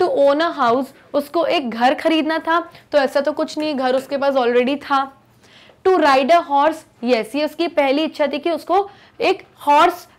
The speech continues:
राइड करना है यानी कि घुड़सवारी करनी है उसको, और यही उसकी हमेशा से फर्स्ट लॉन्गिंग या पहली इच्छा रही थी। तो यस, ये आपका आंसर हो सकता है। आगे और ऑप्शंस देखते हैं।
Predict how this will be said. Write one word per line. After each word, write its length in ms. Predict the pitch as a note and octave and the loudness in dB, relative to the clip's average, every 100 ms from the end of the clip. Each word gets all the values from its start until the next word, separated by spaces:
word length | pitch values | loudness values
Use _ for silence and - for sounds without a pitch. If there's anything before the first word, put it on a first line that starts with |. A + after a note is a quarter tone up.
| A3+ | -2
राइड 360 | C4 C4 C4 | 2 2 2
करना 240 | C#4+ B3 A#3+ | 0 -2 -2
है 80 | B3 | -4
यानी 240 | A#3 B3+ | -4 -2
कि 120 | E4 | -2
घुड़सवारी 680 | C4 B3 C#4 D4 B3+ B3 C4+ | 0 0 0 -2 -2 -2 0
करनी 300 | C4 G#3+ A3+ | -2 -4 -4
है 60 | A3+ | -8
उसको, 240 | A3+ B3 | -6 -4
और 160 | B3 B3+ | -2 0
यही 240 | C4 D#4+ | 0 0
उसकी 260 | E4 - D#4+ | -2 -4 -6
हमेशा 380 | C#4+ A#3+ B3+ | -4 -6 -6
से 240 | B3+ E4 F#4 - - _ | -4 -4 -4 -10 -20 _
फर्स्ट 340 | D4+ D4 D#4+ D4+ | 2 2 2 -4
लॉन्गिंग 420 | C4 B3 C4 C#4 | -4 -2 -2 -4
या 60 | C#4 | -4
पहली 320 | C4+ A#3+ C4+ | -4 -2 -4
इच्छा 300 | C4 - B3+ | -6 -6 -4
रही 240 | A3+ G#3+ | -4 -6
थी। 260 | G#3 F#3+ F3+ - _ | -10 -12 -12 -20 _
तो 60 | B3+ | -4
यस, 360 | C4 E4 D#4+ | 2 2 0
ये 120 | B3+ C4 | -2 0
आपका 260 | B3+ C4 | 0 -4
आंसर 260 | B3 A#3 B3+ | -6 -6 -2
हो 120 | C4 | -2
सकता 300 | D4 D#4+ D#4 | -2 -4 -2
है। 280 | E4 E4 - _ A3+ | -4 -6 -20 _ -4
आगे 200 | A3 C4+ | -2 0
और 120 | C#4 | 0
ऑप्शंस 360 | C4 - D#4 | -2 -6 -6
देखते 260 | C#4 C#4+ D#4 | -4 -4 -2
हैं। 180 | D#4+ | -4